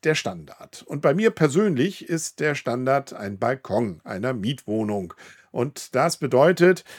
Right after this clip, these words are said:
ja, da ist jetzt baulich nicht so viel möglich. Und ich gehe auch nicht davon aus, dass mein Vermieter glücklich ist, wenn ich da jetzt also wahnsinnig Antennensachen aufbaue, gegebenenfalls sogar noch auf das Dach setze.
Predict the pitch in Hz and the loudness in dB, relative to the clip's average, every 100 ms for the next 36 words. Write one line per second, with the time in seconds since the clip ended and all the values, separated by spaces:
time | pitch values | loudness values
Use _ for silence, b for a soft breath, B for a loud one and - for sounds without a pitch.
0 | B B 117 185 226 208 - _ 117 143 | B B 2 4 4 0 -8 _ -4 -2
1 | 180 180 175 131 120 156 196 202 - 139 | -2 -2 -2 -2 0 2 2 0 -4 -6
2 | 143 156 135 151 143 104 101 - - - | -6 -8 -6 -6 -4 -2 -4 -8 -18 -20
3 | - B B - 123 - 170 151 180 175 | -20 B B -12 -10 -4 -2 -2 -2 -2
4 | 131 113 120 214 - - - 131 - 127 | -2 0 2 2 -2 -8 -6 -6 -4 -6
5 | 131 120 156 170 123 139 196 117 107 180 | -2 -4 -2 -2 -2 -2 -2 -2 0 0
6 | - 117 123 165 - 156 143 139 - 113 | -2 -8 -6 -8 -4 -4 -2 -4 -6 -4
7 | 131 135 143 139 B B B 123 156 135 | -2 -2 -4 -6 B B B -4 -2 -4
8 | 139 135 160 143 143 170 123 104 98 92 | -6 -6 -6 -4 -2 -2 -2 -6 -8 -12
9 | - - - - - 113 113 110 98 98 | -18 -20 -16 -14 -4 -4 -4 -6 -8 -12
10 | - 123 131 - 104 113 165 185 160 107 | -2 0 0 0 0 4 2 0 -8 -10
11 | 107 101 107 107 117 120 - 113 - 180 | -8 -8 -8 -6 -8 -10 -12 -10 0 0
12 | 175 165 165 160 160 160 | 2 0 0 2 2 2